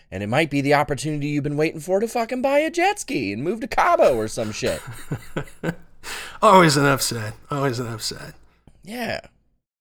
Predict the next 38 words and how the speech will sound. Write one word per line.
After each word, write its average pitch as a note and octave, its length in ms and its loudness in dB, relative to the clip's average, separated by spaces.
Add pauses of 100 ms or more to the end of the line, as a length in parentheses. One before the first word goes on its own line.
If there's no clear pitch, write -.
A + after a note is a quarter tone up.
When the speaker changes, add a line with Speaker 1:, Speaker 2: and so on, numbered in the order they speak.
(880)
Speaker 1:
But A2 100 -6
the A#2+ 60 -8
grass D3+ 320 4
is D3 260 0
never D3+ 240 0
greener D3 340 -2
on A#2+ 100 -2
the A2+ 100 -4
other G#2+ 140 -6
side. F#2+ 380 -6 (380)
Never G2 220 -12
greener. A2 400 -14 (1400)
But B2 100 0
it - 40 -2
Speaker 2:
No, - 60 -2
Speaker 1:
can F#3+ 120 4
Speaker 2:
that's A3 120 4
Speaker 1:
be B3+ 80 -2
Speaker 2:
true. - 80 -6
Speaker 1:
pretty A#3 200 4
fucking A3+ 360 2
green. D3+ 540 -2
Speaker 2:
<laughs> - 160 -10 (1700)
No, D#3+ 200 4
that's D3+ 240 0
true. - 320 -8 (500)
But, A#2 260 -8
uh, - 180 -10 (300)
you A#2 100 -6
know, A2+ 200 -6
o-, F3+ 200 -4
o-, - 160 -8
obviously D#3 380 4
nobody C3 200 0
wants C3 200 -4
to A#2+ 60 -4
throw A#2+ 320 -8
away A#2 220 -6